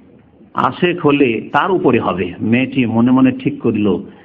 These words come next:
"দেখি যুবকটি আমার উপরে আশেক হয়েছে না আমার সৌন্দর্যের উপর আশেক হয়েছে। যদি আমার সৌন্দর্যের উপর আশেক হয়, সৌন্দর্য নষ্ট হয়ে গেলে আমাকে ফেলে চলে যাবে, আর যদি সে আমার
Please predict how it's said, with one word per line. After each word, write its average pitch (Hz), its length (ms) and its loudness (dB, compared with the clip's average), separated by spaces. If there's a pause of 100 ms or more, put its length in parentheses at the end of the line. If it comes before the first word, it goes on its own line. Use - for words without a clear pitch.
(160)
"দেখি 151 460 0
যুবকটি 151 440 0
আমার 147 360 2
উপরে 285 220 2
আশেক 262 260 0
হয়েছে 220 500 0
না 151 100 2
আমার 160 360 0 (100)
সৌন্দর্যের 175 480 2
উপর 151 160 0
আশেক 117 280 -4
হয়েছে। 95 440 -4 (220)
যদি 139 180 0
আমার 175 320 0
সৌন্দর্যের 240 400 2
উপর 220 200 0
আশেক 180 400 -2
হয়, 139 220 0 (300)
সৌন্দর্য 185 440 0
নষ্ট 190 340 -2
হয়ে 175 240 0
গেলে 185 260 0
আমাকে 196 340 -2
ফেলে 160 240 0
চলে 127 240 0
যাবে, 95 360 -2
আর 139 260 -2
যদি 185 300 0
সে 180 160 -4
আমার 151 320 0